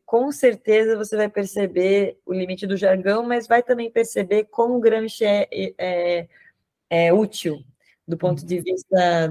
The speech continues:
Speaker 1: né, de como ele azeita o pensamento, né, como ele, ele facilita o pensamento. Isso é, é particularmente caro pro pensamento político, né?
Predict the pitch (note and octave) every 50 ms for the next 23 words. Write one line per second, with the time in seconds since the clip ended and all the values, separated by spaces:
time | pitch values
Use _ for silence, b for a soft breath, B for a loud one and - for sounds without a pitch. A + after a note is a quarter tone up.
0 | D#3 - E3 E3 E3+ F3 F3 E3+ E3+ - G#3+ A3 A3+ A3+ A3+ A3 A3 G#3 F#3+ -
1 | - F#3 F3+ E3+ D#3+ F3+ G#3 G3+ G#3+ G3 - _ - E3 D#3 D3 - _ _ -
2 | - - E3 D#3+ - - F3 E3 E3 D#3+ D3+ D3 D3 _ _ _ _ _ _ _
3 | _ _ _ D#3 D#3 - - F3 E3+ F3+ F#3 F#3+ F#3 - - F#3 F3+ - - F#3+
4 | F#3 - - - G3 F3+ F3+ F#3 G3 G#3 G#3+ G#3 - F3 D#3+ _ - D#3+ - -
5 | D#3+ D#3+ D#3+ D#3 D3+ D3+ - - _ b b b b b b b b b b _
6 | _ - - D#3+ D#3 - - F3+ F3+ F3+ F3 F3 F3 F3 E3+ D3+ - - F3 E3+
7 | E3+ E3+ E3 E3 E3 E3 D#3+ D#3+ D#3+ D#3 D#3 D3+ D3+ D3 D3 - _ _ _ -
8 | _ _ _ _ - F#3+ G#3+ G#3 - - A#3 A3+ G#3 G#3 G#3 G#3 G3+ - _ -
9 | - G3 F#3 F#3 G3 G3+ A3 A#3 A#3 b b b b b b _ _ _ _ _
10 | _ _ _ _ _ _ _ _ - - G3 F#3+ F#3+ F#3+ G3 G3 F#3 F3+ F3+ -
11 | - A3 A3 G#3+ F3+ D#3+ - - - _ - D3 D3 D3 D3 D3 D3